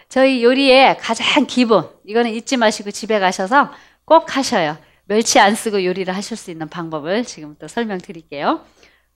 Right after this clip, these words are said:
요 채소입니다. 이제 육사라 안 하고 저희는 채소, 채소로 국물을 낸 거예요. 요거를 항상 냉장고 한 켠에 준비해 놓으셨다가 식사 준비를 하시는데, 이거는 말린 표고버섯 있죠? 그거하고 무.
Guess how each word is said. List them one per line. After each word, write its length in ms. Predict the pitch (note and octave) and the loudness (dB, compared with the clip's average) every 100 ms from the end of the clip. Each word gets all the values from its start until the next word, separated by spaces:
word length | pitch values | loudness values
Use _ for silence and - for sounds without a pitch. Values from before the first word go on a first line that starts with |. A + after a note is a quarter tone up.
| _ _ - | _ _ 0
요 120 | C4 | 0
채소입니다. 760 | B3+ G4 - F#4+ C#4 E3 C#3+ - _ | 4 2 4 2 0 0 -2 -6 _
이제 160 | - D3+ | -20 -20
육사라 560 | F#3 - G#3 F#3+ E3+ | -10 -2 2 4 2
안 120 | E3 E3+ | 0 -2
하고 280 | E3 D4 | -2 -4
저희는 320 | B3+ F#3 E3 E3 | -4 -8 -10 -8
채소, 460 | - D4 - E3 - _ _ - | -2 -2 -2 -12 -20 _ _ -8
채소로 440 | - D#4+ D#4+ C4+ | -2 0 0 -4
국물을 420 | - G3 G3 A3 | -6 -14 -10 -8
낸 160 | F3+ D3+ | -8 -8
거예요. 420 | C#3+ C3 C#3 F3 - _ _ G3 | -8 -6 -6 -6 -12 _ _ -4
요거를 200 | A#3 B3 | -2 -2
항상 400 | - E4 F4 C#4 | 0 4 4 4
냉장고 420 | F#3+ G#3+ A#3 A3+ | 2 2 2 2
한 160 | B3+ C#4+ | 0 -2
켠에 380 | C#4 C4+ D#4+ - _ _ _ | -2 0 -2 -4 _ _ _
준비해 340 | - A#3+ C4 A#3+ | -8 0 2 2
놓으셨다가 500 | F#3+ F#3+ - E3+ G3 | 0 -2 0 0 0
식사 340 | - - E4 | 0 2 2
준비를 360 | B3+ F3+ E3+ F#3 | 2 -6 -6 -6
하시는데, 640 | A#3+ G#3+ D#3 D#3 C4+ - _ _ - | -6 -6 -6 -2 -4 -4 _ _ -6
이거는 360 | A3 A#3 A#3 | -2 -2 -2
말린 340 | D3+ F3+ G#3 G3 | 2 2 0 -2
표고버섯 680 | E4+ E4+ E4 F#3 F3 E3 | 0 0 2 0 -2 -8
있죠? 340 | D3+ - C#4 D4+ - _ _ _ | -12 0 2 2 -2 _ _ _
그거하고 540 | F#3+ F#3 F#3+ D#3+ D3+ | -10 -4 -2 -2 -4
무. 440 | D3+ G3 F3 C3+ | -4 -4 -4 -6